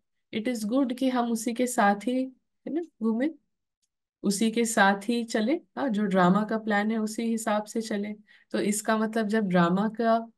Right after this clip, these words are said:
final scenes है, तो ये part का भी कुछ, ये भी end ही होगा,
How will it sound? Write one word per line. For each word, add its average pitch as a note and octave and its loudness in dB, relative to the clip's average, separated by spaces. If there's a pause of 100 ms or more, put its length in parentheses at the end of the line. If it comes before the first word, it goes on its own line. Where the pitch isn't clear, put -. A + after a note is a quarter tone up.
(160)
final A3 2
scenes A3 -4
है, G#3 -6 (260)
तो A3+ -4
ये A3 0
part G3 4
का A3+ 0
भी A#3 -4
कुछ, - -8 (580)
ये G#3 4
भी A#3 2
end A3+ 2
ही B3+ 6
होगा, A3+ 2